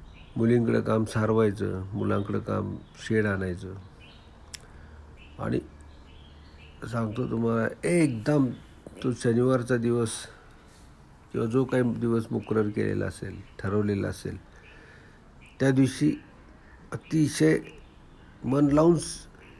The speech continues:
शंभर टक्के सगळे त्याच्यामध्ये सहभाग घ्यायचे. आणि supervision करायला लंके गुरुजी असायचे. आत्ता ते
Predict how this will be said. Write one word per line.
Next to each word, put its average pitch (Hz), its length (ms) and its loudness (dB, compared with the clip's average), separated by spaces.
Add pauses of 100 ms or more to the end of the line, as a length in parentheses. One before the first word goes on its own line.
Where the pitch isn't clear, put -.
(160)
शंभर 160 260 4
टक्के 156 340 0
सगळे 117 300 0
त्याच्यामध्ये 110 460 0
सहभाग 104 400 0
घ्यायचे. 95 540 -4 (1500)
आणि 110 140 0
supervision 113 640 0
करायला 110 340 2
लंके 107 360 0
गुरुजी 98 300 -2
असायचे. 90 420 -6 (1900)
आत्ता - 280 -2
ते 110 500 2